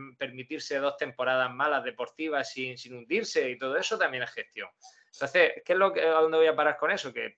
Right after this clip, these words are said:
teorizar es muy fácil, que es lo que he hecho yo. Pero luego la realidad del club a lo mejor pues, va por otro lado. Igual a lo mejor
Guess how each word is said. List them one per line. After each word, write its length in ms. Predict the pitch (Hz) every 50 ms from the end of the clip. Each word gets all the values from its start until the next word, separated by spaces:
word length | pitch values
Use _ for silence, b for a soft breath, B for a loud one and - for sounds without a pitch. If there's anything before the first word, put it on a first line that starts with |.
| _ - - - - 127 123 131 123 123 127 123 -
teorizar 540 | - 147 151 151 151 139 - 185 196 196 196
es 140 | 202 185 175
muy 100 | 165 143
fácil, 340 | - 143 131 - - 107 _
que 100 | - 139
es 40 |
lo 100 | 143 147
que 100 | 139 131
he 20 | 127
hecho 180 | 120 - 120
yo. 140 | 113 113 104 - _ _ _ _ _ _ -
Pero 120 | - 131
luego 160 | 139 156 165
la 140 | 170 170 165
realidad 420 | 160 165 165 160 156 160 165 175 170
del 160 | 165 156 160
club 240 | - 175 185 190 185
a 60 | 165
lo 100 | 151 135
mejor 320 | 131 120 - 170 180 180 -
pues, 160 | - 139 123
va 140 | 147 143 123
por 100 | 127 120
otro 200 | 113 98 98 113
lado. 200 | 170 180 135 110
Igual 280 | 107 107 120 139 147
a 40 | 143
lo 80 | 143 139
mejor 400 | 131 117 - 156 156 147 117